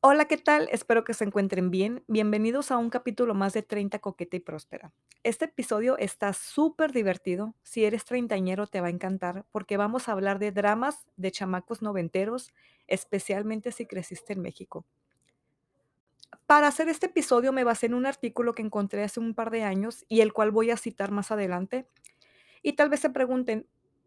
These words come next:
"¿Por qué te estás basando en un artículo si Treinta Coqueta y Próspera son historias cien por ciento reales?". Cuando yo leí este artículo, no podía dejar de reírme.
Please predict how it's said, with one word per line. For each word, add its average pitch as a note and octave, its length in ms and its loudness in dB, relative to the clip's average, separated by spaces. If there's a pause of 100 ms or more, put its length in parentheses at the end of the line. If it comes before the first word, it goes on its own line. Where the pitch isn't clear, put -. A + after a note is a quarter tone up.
(140)
"¿Por C4 180 8
qué C4 120 2
te C4+ 100 -8
estás B3+ 300 -2
basando C4 340 -2
en B3+ 80 0
un B3 100 0
artículo A3+ 640 0
si A3 220 -6
Treinta G3+ 420 -4
Coqueta F#3+ 360 -8
y F#3+ 40 -4
Próspera F#3+ 480 -4
son F3 260 -6
historias F3 420 -6
cien E3+ 180 -10
por - 140 -16
ciento D#3+ 280 -12
reales?". F3+ 580 -6 (920)
Cuando C4 260 6
yo C4+ 200 6
leí D#4 220 2
este D#4 280 0
artículo, C4+ 640 -2 (180)
no A#3 320 0
podía B3+ 580 2
dejar G3 340 -2
de G#3 120 0
reírme. D#3+ 520 -4